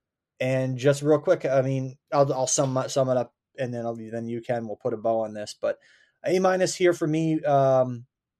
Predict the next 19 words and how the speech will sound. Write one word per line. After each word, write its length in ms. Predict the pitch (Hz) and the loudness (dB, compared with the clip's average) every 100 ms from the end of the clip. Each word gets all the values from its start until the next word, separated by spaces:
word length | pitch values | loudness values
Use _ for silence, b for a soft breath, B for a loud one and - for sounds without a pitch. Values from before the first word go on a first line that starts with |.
| - | -8
you 120 | 208 | -6
know, 80 | - | -6
he 240 | 151 147 160 | -4 0 0
addressed 360 | 135 160 170 | 4 2 4
what 100 | 175 | -2
he 60 | 165 | -2
needed 220 | 165 156 | -4 -4
to 80 | 151 | -2
do. 160 | 151 | 0
He 100 | 165 | 0
was 140 | 139 123 | 0 -4
aggressive. 640 | 110 139 147 165 147 139 _ b b | 0 2 2 0 -2 -2 _ b b
Uh, 180 | 117 113 | -4 -2
he, 240 | 117 123 - | -2 -6 -12
he 200 | 135 127 | -8 -6
addressed 320 | 117 131 135 | 2 2 2
these 180 | 135 - | -4 -6
positions. 640 | 131 127 127 135 131 123 - | -2 -2 -2 -2 -4 -6 -6
Obviously, 800 | 123 120 120 - 123 120 117 | -6 -6 -6 -6 -4 -4 -6